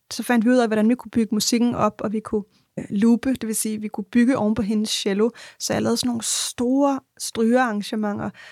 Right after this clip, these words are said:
der lige pludselig fu-, kunne fylde alt, øh, hele lydbilledet ud. Og det samme med guitaren, så, så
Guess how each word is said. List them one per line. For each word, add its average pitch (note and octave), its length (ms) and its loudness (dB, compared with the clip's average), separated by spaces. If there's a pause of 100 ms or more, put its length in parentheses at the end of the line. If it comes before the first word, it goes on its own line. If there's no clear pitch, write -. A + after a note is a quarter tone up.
(120)
der A3 60 -4
lige B3 100 4
pludselig B3+ 360 -2
fu-, - 440 -4
kunne A3 200 -4
fylde A3 300 -4
alt, - 360 -4 (480)
øh, A3 120 0
hele A#3+ 280 4
lydbilledet A#3 520 0
ud. A#3+ 260 -2 (840)
Og G#3 80 0
det A3 100 0
samme A#3+ 260 2
med C4 160 4
guitaren, A3 580 -4
så, - 200 -2
så A3 420 -2